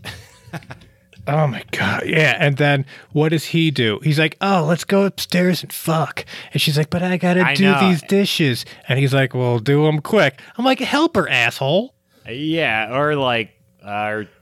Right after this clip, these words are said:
Speaker 1: not.
Speaker 2: Yeah. <laughs> Like, they can
Speaker 1: If
Speaker 2: wait
Speaker 1: you're
Speaker 2: till
Speaker 1: gonna
Speaker 2: tomorrow.
Speaker 1: go fuck, just go fuck.
Speaker 2: Ugh.
Speaker 1: Like, I mean, come on. Like, the dishes can wait, right?
Speaker 2: Yeah. I mean, I don't wanna kink cha-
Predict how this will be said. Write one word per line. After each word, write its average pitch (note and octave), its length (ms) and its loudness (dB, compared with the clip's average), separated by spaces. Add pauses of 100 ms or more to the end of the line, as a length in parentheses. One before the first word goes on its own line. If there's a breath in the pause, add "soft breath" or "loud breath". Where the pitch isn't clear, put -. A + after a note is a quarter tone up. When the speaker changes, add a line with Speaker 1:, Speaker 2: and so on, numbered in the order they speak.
(160)
Speaker 1:
not. C3 520 -10 (340)
Speaker 2:
Yeah. F#3 260 0 (160)
<laughs> G3 80 2
Like, E3 200 -2
they C3+ 120 0
can C#3+ 160 -2
Speaker 1:
If C#3 40 -2
Speaker 2:
wait D3 120 2
Speaker 1:
you're D#3 80 0
Speaker 2:
till G#3+ 120 2
Speaker 1:
gonna C4 100 0
Speaker 2:
tomorrow. A#3+ 400 4
Speaker 1:
go - 60 2
fuck, - 160 0 (100)
just A2 240 -8
go C3+ 160 -2
fuck. A#2 440 -2 (140)
Speaker 2:
Ugh. - 60 -6
Speaker 1:
Like, G2+ 360 -8
I G#2 120 -14
mean, A2 340 -8
come B2+ 200 -8
on. C#3 260 -6
Like, F#2+ 240 -8
the G2+ 80 -10
dishes A#2+ 400 -10
can F#2+ 180 -12
wait, G2 380 -8
right? G2+ 440 -12
Speaker 2:
Yeah. B2 400 -2
I - 140 -4
mean, E3 140 -2
I F#3+ 100 2
don't G#3 100 2
wanna E3 160 0
kink E3+ 340 -4
cha- D#3+ 180 -2